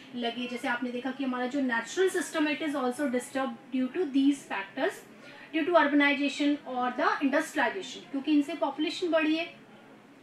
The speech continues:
पॉपुलेशन के बढ़ने से आपने देखा पॉल्यूशन की कंडीशंस भी बढ़ी है, हमारा नेचर पे डिपेंडेंस बहुत ज़्यादा बढ़ गया है और नेचर का जो प्रोपोर्शन है वो बहुत ज़्यादा हमने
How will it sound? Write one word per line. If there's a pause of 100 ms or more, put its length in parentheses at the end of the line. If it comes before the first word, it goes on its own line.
(120)
पॉपुलेशन
के
बढ़ने
से
आपने
देखा (100)
पॉल्यूशन
की
कंडीशंस
भी
बढ़ी
है, (840)
हमारा (280)
नेचर
पे
डिपेंडेंस (120)
बहुत
ज़्यादा (120)
बढ़
गया
है (600)
और (200)
नेचर
का
जो
प्रोपोर्शन
है
वो (100)
बहुत
ज़्यादा
हमने